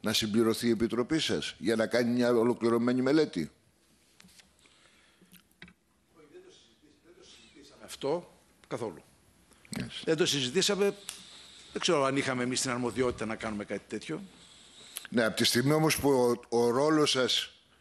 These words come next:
Speaker 1: με βάση τον τίτλο που μας διαβάσατε, ήταν και η πυρκαγιά, λέτε, «Εμείς δεν είμαστε ειδικοί, δεν μπορούμε, άρα μήπως πρέπει να ζητήσουμε», εύλογο το ερώτημα, θεωρώ εγώ ότι είναι,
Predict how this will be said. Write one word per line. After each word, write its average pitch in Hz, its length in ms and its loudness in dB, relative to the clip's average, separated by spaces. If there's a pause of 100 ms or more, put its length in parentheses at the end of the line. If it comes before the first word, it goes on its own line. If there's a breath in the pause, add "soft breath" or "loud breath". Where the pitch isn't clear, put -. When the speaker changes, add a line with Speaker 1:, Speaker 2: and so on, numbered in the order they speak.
(280 soft breath)
Speaker 1:
με 113 140 -4
βάση 135 340 0
τον 139 180 0
τίτλο 143 300 0
που 117 140 0
μας 113 160 -2
διαβάσατε, 107 540 0
ήταν 131 280 -2
και 160 140 0
η 160 60 2
πυρκαγιά, 104 760 -2 (640 loud breath)
λέτε, 190 320 -2 (120)
«Εμείς 185 280 -2
δεν 185 160 2
είμαστε 139 300 -2
ειδικοί, 113 520 -2
δεν 165 160 -2
μπορούμε, 165 460 2
άρα 190 340 0
μήπως 147 340 -2
πρέπει 143 260 -4
να 151 100 -2
ζητήσουμε», 160 580 -4
εύλογο 190 500 2
το 139 120 0
ερώτημα, 131 480 0
θεωρώ 127 440 2
εγώ 123 240 2
ότι 117 300 0
είναι, 180 360 -2